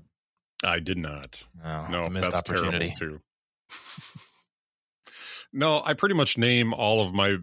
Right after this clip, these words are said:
Speaker 1: all of my basses Lucy. So I really like that name. So not Lucille.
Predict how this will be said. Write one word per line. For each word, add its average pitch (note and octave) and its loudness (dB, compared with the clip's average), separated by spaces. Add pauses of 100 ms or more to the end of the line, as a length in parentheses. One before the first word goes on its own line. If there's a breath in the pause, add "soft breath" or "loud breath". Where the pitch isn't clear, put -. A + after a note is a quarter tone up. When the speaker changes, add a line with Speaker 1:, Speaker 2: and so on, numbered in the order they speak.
(100)
Speaker 1:
all B2+ 2
of G#2+ -2
my G#2+ 2
basses F#2+ 0
Lucy. G#2 -4 (1400)
So - -10
I D#2+ -8
really E2+ -4
like D2+ -8
that D#2 -10
name. D#2+ -14 (2250 soft breath)
So D#2+ -8
not A2+ 2
Lucille. G#2+ 2